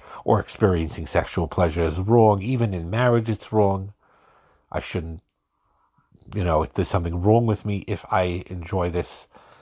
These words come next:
I'm being more anim-, animalistic. And you need to somehow work on getting past that and realize that in marriage, it's a very healthy thing. Wives can get turned on by being emotionally,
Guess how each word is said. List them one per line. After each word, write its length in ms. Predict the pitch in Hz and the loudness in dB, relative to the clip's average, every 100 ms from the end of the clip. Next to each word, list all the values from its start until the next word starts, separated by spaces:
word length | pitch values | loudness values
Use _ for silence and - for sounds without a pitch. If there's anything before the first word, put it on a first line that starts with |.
| _ _ - | _ _ -10
I'm 200 | 60 65 | -8 -6
being 300 | 76 73 82 | -6 -6 -6
more 200 | 82 82 | -4 -4
anim-, 340 | 69 78 85 | -4 -4 -6
animalistic. 960 | 71 78 78 78 107 - - 104 - - _ _ _ _ _ - | -6 -6 -4 -2 0 0 0 -2 -2 -20 _ _ _ _ _ -8
And 140 | 98 | -4
you 80 | 98 | 0
need 160 | 117 - | 0 0
to 80 | - | -2
somehow 500 | - 110 98 101 92 | 2 2 4 2 2
work 420 | 87 98 110 - | 0 0 0 0
on 140 | 92 | -6
getting 240 | 90 87 82 | -4 -4 -6
past 440 | - 107 90 - | -2 0 0 -6
that 260 | 80 85 - | -8 -8 -8
and 180 | 85 | -8
realize 480 | 90 110 95 82 85 | -4 0 0 -2 -4
that 160 | 90 87 | -6 -6
in 160 | 87 | -4
marriage, 400 | 87 92 85 82 | -2 0 0 -2
it's 140 | 92 - | -8 -8
a 60 | |
very 240 | 82 82 82 | -6 -6 -6
healthy 340 | 82 76 92 | -8 -8 -10
thing. 320 | 78 87 71 - _ _ _ _ _ _ _ _ _ _ _ _ _ _ _ _ _ - - - | -12 -10 -12 -16 _ _ _ _ _ _ _ _ _ _ _ _ _ _ _ _ _ -20 -20 -6
Wives 300 | - 87 87 | 4 4 4
can 160 | - 95 | -2 -4
get 180 | 87 - | -4 -4
turned 300 | 95 92 95 | -4 -2 2
on 260 | 98 101 | 4 2
by 160 | 92 92 | 0 -2
being 280 | 87 95 98 | -2 -6 -4
emotionally, 1000 | 107 92 92 101 - 98 98 98 98 | -6 -2 -2 -4 -6 -6 -4 -2 -4